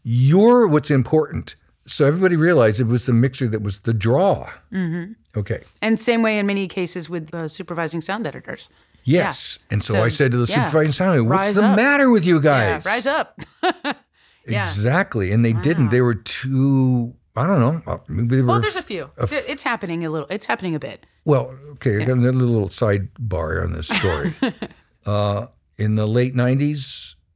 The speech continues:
Speaker 1: having a similar conversation like this, "Why aren't you doing this? What's the matter with you?" "Oh, they'll only pay us this and they'll only pay us that." Okay, blah, blah, blah. And then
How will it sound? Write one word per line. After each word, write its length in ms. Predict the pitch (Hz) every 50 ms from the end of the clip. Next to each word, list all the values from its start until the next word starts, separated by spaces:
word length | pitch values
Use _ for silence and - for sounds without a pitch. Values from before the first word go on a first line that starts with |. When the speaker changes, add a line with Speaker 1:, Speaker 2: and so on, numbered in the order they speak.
| _ _ -
Speaker 1:
having 360 | - - 110 104 110 107 95
a 80 | 85 78
similar 380 | - - - 120 110 101 87
conversation 680 | 78 - - 95 85 85 85 - 127 127 147 135 - 107
like 180 | 95 87 87 -
this, 200 | 95 92 - -
"Why 220 | 95 82 117 175 214
aren't 160 | 240 233 -
you 60 | 262
doing 360 | 202 127 - 123 180 240 269 240
this? 200 | 135 - - -
What's 140 | - - -
the 60 | -
matter 180 | 226 247 254 240
with 100 | 208 160
you?" 160 | 131 98 80 - - _ _ _ _ _ _ _ _
"Oh, 720 | 160 147 151 156 151 151 147 147 139 139 143 147 139 127
they'll 240 | 117 139 143 147 160
only 180 | 175 180 165 139
pay 220 | - 147 135 127
us 140 | 131 127 -
this 200 | 120 117 107 -
and 60 | 117
they'll 60 | 113 113
only 100 | 110 104
pay 160 | 101 113 104
us 120 | 95 - -
that." 140 | 87 - 95
Okay, 260 | 107 98 87 90 90
blah, 200 | 98 110 104 101
blah, 120 | 95 92 85
blah. 120 | 71 67 - _ _ _ _ _ _ _ _ _ _ _ _ _ _ _ _ -
And 160 | - 123 131
then 260 | 139 147 143 139 131